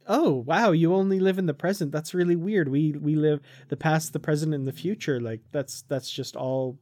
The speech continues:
we live all through all of them." And it, I almost felt like this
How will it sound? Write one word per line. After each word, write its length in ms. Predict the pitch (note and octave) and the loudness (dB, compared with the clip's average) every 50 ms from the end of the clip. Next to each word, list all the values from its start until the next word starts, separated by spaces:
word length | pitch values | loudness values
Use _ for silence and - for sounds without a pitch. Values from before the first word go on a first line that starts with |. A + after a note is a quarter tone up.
| _ _ - | _ _ -8
we 160 | D3+ C#3 C3+ | -4 -4 -4
live 260 | B2 C3 C#3 C#3 C3 C#3+ | -2 -2 -4 -4 -4 -6
all 200 | C#3+ B2+ C3 C#3 | -6 -6 -6 -8
through 300 | - - - C#3+ C3 B2 | -8 -6 -4 -4 -2 -2
all 200 | D#3 G#3+ B3 F#3+ | -2 -2 -2 -2
of 160 | C#3 A#2+ A#2+ | -4 -4 -6
them." 440 | A#2 A2 A2 A2 A2 A2+ - D3 - | -10 -8 -8 -10 -10 -12 -14 -14 -10
And 320 | - B2 A#2 A#2 A#2+ A#2 _ _ _ _ _ _ _ _ _ _ _ _ _ _ _ _ _ _ | -8 -8 -8 -8 -10 -12 _ _ _ _ _ _ _ _ _ _ _ _ _ _ _ _ _ _
it, 200 | - A#4 A#4+ - _ _ _ _ _ _ _ _ _ - | -10 -10 -10 -10 _ _ _ _ _ _ _ _ _ -6
I 100 | - G#3 | -4 -4
almost 480 | G#3 A3+ A3+ A#3+ C#4 D#4 D4+ C4 - - | -2 0 0 0 0 0 0 0 -2 -2
felt 240 | - A3+ G#3+ F#3+ - | 0 0 0 0 0
like 220 | F3+ E3+ E3 - | -2 -2 -2 0
this 300 | - E3 D#3 - - - | 0 0 0 -2 -4 -12